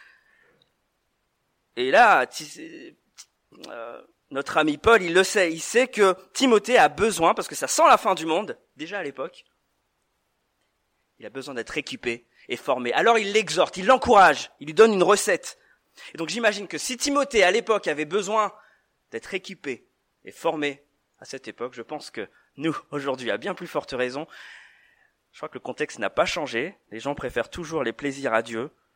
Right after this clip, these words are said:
et même ça s'est empiré, je crois bien, à notre époque. Alors on a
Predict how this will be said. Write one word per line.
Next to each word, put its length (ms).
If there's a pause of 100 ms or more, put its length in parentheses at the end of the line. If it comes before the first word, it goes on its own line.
(320)
et 80
même 280
ça 120
s'est 120
empiré, 500 (100)
je 160
crois 200
bien, 260 (720)
à 100
notre 220
époque. 320
Alors 320
on 100
a 180